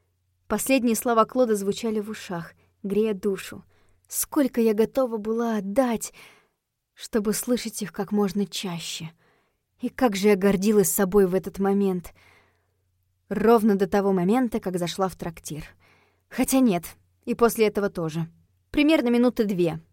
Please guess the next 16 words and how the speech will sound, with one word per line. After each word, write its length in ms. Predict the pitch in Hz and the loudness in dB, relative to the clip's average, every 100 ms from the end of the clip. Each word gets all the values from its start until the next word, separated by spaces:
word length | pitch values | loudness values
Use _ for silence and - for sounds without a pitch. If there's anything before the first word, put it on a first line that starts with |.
| _ _ | _ _
пока 220 | - 208 196 | -4 0 0
не 120 | 180 | -2
услышала 440 | 170 240 247 247 | -4 -6 -4 -4
грубоватый 540 | 202 180 170 170 175 180 | -2 -2 0 0 -2 -4
голос. 480 | 170 147 143 - _ _ _ _ | -4 -6 -10 -16 _ _ _ _
«Ну, 200 | - 196 | -2 0
здравствуй, 720 | 254 277 226 190 - 233 214 - _ _ _ _ - | 4 6 6 4 4 4 4 -2 _ _ _ _ -4
некроманточка. 1120 | 196 185 196 190 180 165 160 156 - 170 156 _ | -4 0 2 2 2 0 -2 -6 -4 -4 -4 _
Поговорим?» 640 | 180 185 208 220 277 311 - _ _ _ _ _ _ _ _ | 0 6 8 8 8 4 -4 _ _ _ _ _ _ _ _
Заходя 380 | 202 208 220 247 | -4 0 4 4
в 60 | |
трактир, 420 | - 214 - 302 320 | 4 -2 2 2 2
я 160 | 208 | 2
надеялась 500 | 202 196 254 254 208 | 0 4 4 4 2
найти 260 | 214 208 254 | -2 0 -2
там 300 | 233 214 | 0 -2